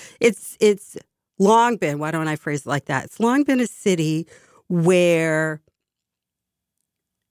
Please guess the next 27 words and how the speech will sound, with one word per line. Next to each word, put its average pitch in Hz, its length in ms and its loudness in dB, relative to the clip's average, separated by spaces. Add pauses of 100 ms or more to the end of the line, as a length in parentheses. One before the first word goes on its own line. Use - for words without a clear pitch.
(380)
it's 208 280 0
not 208 380 2 (140)
what 180 480 -2
you 156 180 -2
know. 131 600 -4 (1120)
It's 214 260 0
not 320 260 4
even 302 380 2 (140)
who 339 720 2 (140)
you 180 280 0
know. 156 500 -2 (560)
It's 226 380 2 (260)
who 320 240 4
knows 220 380 0
you? 208 340 2 (2250)
And 240 140 4
so 302 120 4
I 330 100 4
might 339 240 4
have 254 100 0
shared 247 440 -2
this 175 200 -8
before. 208 460 0
So 285 140 -4
let 294 140 2
me 320 160 0
explain 226 800 0